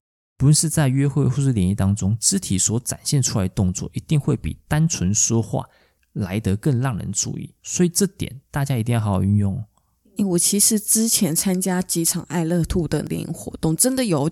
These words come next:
Speaker 2: 几个男生就会，诶，帮我倒水啊，或拿饮料。当然是那个疫情比较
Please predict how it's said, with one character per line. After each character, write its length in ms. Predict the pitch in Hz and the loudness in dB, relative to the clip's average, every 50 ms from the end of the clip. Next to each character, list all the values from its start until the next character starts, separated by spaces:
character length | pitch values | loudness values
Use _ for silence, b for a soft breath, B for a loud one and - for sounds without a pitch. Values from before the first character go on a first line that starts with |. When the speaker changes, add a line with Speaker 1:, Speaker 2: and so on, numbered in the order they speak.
| _ - | _ 0
Speaker 2:
几 220 | - - 175 160 | 0 2 2 0
个 100 | - 156 | -2 -4
男 200 | 151 147 135 143 | -4 -2 -2 -2
生 200 | 151 175 175 175 | 0 0 0 0
就 100 | 175 175 | 0 0
会， 240 | 170 175 185 170 160 - _ _ _ _ _ _ | 0 2 2 0 0 -2 _ _ _ _ _ _
诶， 80 | - 156 | -6 -4
帮 240 | - - 160 175 185 | -2 -2 -4 -4 -2
我 100 | 170 117 | -4 -4
倒 320 | - - - 170 139 - | -6 -4 -4 -2 -2 -2
水 300 | - - - - - - | 0 0 0 0 -2 -4
啊， 280 | 50 50 - - - - | -6 -8 -10 -10 -8 -4
或 100 | 156 165 | -2 -2
拿 240 | 156 156 139 95 - | -2 -2 -4 -6 -6
饮 100 | - 85 | -8 -8
料。 140 | 73 69 - _ _ _ _ _ _ _ - | -8 -10 -12 _ _ _ _ _ _ _ -6
当 140 | 190 185 180 | -4 -2 -2
然 80 | 160 | 0
是 160 | 147 - - | 0 0 0
那 100 | 180 175 | -2 -4
个 100 | 160 151 - | -4 -6 -4
疫 120 | - 175 147 | -4 -4 -2
情 320 | - - - - - - - _ _ _ _ - | 0 -2 -2 -4 -8 -14 -20 _ _ _ _ -6
比 100 | - 143 | -6 -4
较 340 | - 151 151 151 147 135 | -2 -2 -2 -2 -2 -4